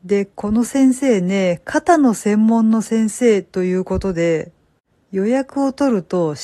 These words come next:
指名料みたいなの別に取られるんですよ。これ女性の方だったら割と、「あー、わかるわかる」ってなると思うんですけど、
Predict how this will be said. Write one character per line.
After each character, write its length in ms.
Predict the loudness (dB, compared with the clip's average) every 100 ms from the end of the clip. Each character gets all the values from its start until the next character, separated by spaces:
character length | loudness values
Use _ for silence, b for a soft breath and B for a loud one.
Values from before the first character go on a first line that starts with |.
| 0
指 120 | 2
名 240 | 4 4
料 200 | 4 4
み 160 | 4 0
た 160 | 0 0
い 60 |
な 120 | -2
の 140 | -4 -2
別 300 | -2 -2 0
に 120 | 0
取 160 | 0 2
ら 140 | 4
れ 120 | 4
る 140 | 2 0
ん 60 |
で 100 | -2
す 160 | -6 -6
よ。 220 | -8 -10 _ _ _ _ _ _
こ 140 | -6
れ 180 | -4 -4
女 200 | -4 -6
性 280 | -6 -4 -2
の 160 | -2 -2
方 280 | -2 0
だ 120 | 0 0
っ 80 |
た 160 | 0 -2
ら 120 | 0
割 280 | 0 0 0
と、 220 | -2 -4
「あ 360 | -2 0 2 2
ー、 40 |
わ 140 | 2 0
か 140 | -2
る 80 | 0
わ 120 | -2
か 160 | 0 0
る」 240 | 0 0
っ 0 | 0
て 180 | 0
な 160 | 2 2
る 120 | 0
と 120 | -2
思 240 | -2 -2 -2
う 60 |
ん 80 | -2
で 100 | -6
す 80 | -6
け 140 | -6
ど、 300 | -4 -4 -4